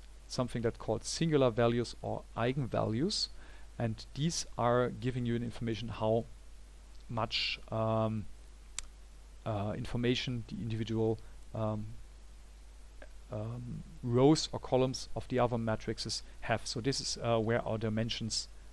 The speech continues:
are stored. Again, we don't have to go into detail here, but this is how, uh, for example, in the statistical software R, you can do that. So you read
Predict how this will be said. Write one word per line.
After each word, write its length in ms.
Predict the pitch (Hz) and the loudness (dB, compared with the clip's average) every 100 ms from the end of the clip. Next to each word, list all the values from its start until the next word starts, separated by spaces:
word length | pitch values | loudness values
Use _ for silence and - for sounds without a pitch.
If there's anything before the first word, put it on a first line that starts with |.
| - - | -14 -4
are 120 | 101 | -4
stored. 440 | - - - - - - - - - - - - - - - | -2 -4 -4 -4 -10 -14 -14 -14 -12 -12 -12 -12 -12 -12 -8
Again, 260 | 156 135 139 | 6 8 8
we 80 | 127 | 6
don't 180 | 123 113 | 4 4
have 140 | 117 | 2
to 80 | 123 | 2
go 120 | 113 | 0
into 140 | 101 107 | -2 -2
detail 280 | 110 113 | -2 0
here, 180 | 104 147 | 4 6
but 160 | 131 - | 6 4
this 220 | 127 - | 2 2
is 120 | - | -2
how, 300 | 113 110 - - - | 2 2 2 -4 -8
uh, 240 | 113 107 107 - - - - - - | -2 0 -2 -6 -14 -16 -16 -14 -12
for 160 | - 123 | -2 0
example, 320 | 113 117 107 | 2 -2 0
in 80 | 107 | -2
the 60 | |
statistical 440 | 101 - 101 - 107 | -4 -6 -8 -6 -6
software 460 | - 117 - 113 110 | -4 -4 -4 -6 -4
R, 240 | 104 120 | 0 2
you 120 | 160 175 | 2 0
can 160 | 170 | 0
do 160 | 156 170 | 2 6
that. 240 | 180 196 - - | 6 6 0 -12
So 160 | - 123 | -8 -4
you 160 | 110 110 | 0 0
read 340 | 104 123 135 | 0 -2 -2